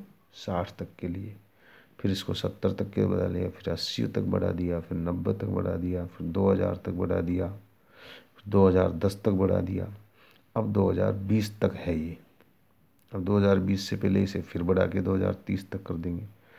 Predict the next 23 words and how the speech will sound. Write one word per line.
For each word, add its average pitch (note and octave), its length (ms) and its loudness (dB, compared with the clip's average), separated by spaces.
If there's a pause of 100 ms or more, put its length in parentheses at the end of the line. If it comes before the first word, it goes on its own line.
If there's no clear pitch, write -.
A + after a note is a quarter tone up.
(260)
तो - 80 -4
ये A2 180 0
संविधान F#2+ 500 -2
संशोधन F#2 600 -2
द्वारा E2 260 -2
ही F3 280 4 (380)
हुआ, F#2+ 160 -4 (840)
साठ F#2 380 2
को - 140 -6
सत्तर - 360 -6
कर G2+ 120 0
दिया, G2+ 260 0
बस G2 240 -2
इतना A#2 300 4
सा G2+ 120 2
हुआ E2 180 2
है, E2 80 -4
साठ F2+ 300 -2
को - 120 -10
सत्तर, - 380 -4
सत्तर - 320 -12
को - 140 -6
अस्सी, - 340 -6